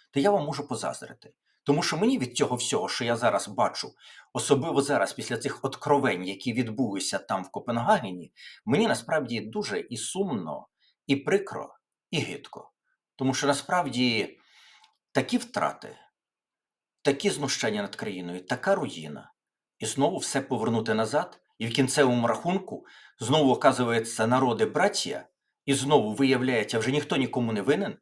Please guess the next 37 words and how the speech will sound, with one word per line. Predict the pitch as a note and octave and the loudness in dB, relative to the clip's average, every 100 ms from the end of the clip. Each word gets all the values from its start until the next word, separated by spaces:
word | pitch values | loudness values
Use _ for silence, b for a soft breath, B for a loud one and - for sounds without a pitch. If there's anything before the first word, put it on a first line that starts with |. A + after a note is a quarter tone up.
| - | -10
ніхто | G#2+ - C#3+ | -10 0 2
нікому | C#3 C#3 A#2+ | 2 2 0
не | A#2+ | 2
убивця, | G#2 C3 - - | 0 0 -2 -2
і | G2+ | -2
не | A#2 | -2
було | B2+ C3+ | 0 0
ніякого | B2 A2+ - G2+ | 2 0 0 -2
геноциду, | G#2+ A#2 G3+ - - B B B | 0 2 4 4 0 B B B
і | B2 | -2
в | |
кінцевому | A#2+ B2+ B2 A2+ G#2+ | 0 0 2 2 0
рахунку | - G3 - - - _ _ | 0 0 0 -6 -16 _ _
все | - - | -6 -4
зводиться | - G2+ - | -4 -4 -4
до | G#2+ | -4
того, | - - - - b | -4 -6 -6 -10 b
щоб | - - A2 | -8 -6 -2
ця | A2 | -2
влада | G2 A2+ - G#2 | 0 0 0 -2
змогла | G2+ G#2+ G#2 | -4 -4 -4
продовжити | - A2+ G#2 - A2+ | -4 -4 -4 -4 -10
своє | F2+ F#2 | -10 -8
існування | F#2 - G2 C3+ - | -6 -6 -6 -6 -4
ще | - G2 | -6 -6
на | F#2 | -8
наступні | F#2 - C3+ G#2+ | -10 -10 -8 -8
п'ять | - F#2 - | -6 -8 -8
років. | - - - _ _ b b b b | -14 -16 -20 _ _ b b b b
Ой, | - G#3 | 4 6
не | C3+ | 4
хочеться | - - - | -2 -6 -8
мені | F#2 F#2 | -8 -10
це | - | -10
побачити. | - F2 D#2+ - - - - _ _ _ _ | -10 -10 -10 -10 -14 -18 -20 _ _ _ _
Але | - B2 | -2 0
насправді | B2+ A#2+ - D3+ A#2+ A2+ F#2+ - | 0 -2 -2 -2 -2 -4 -4 -6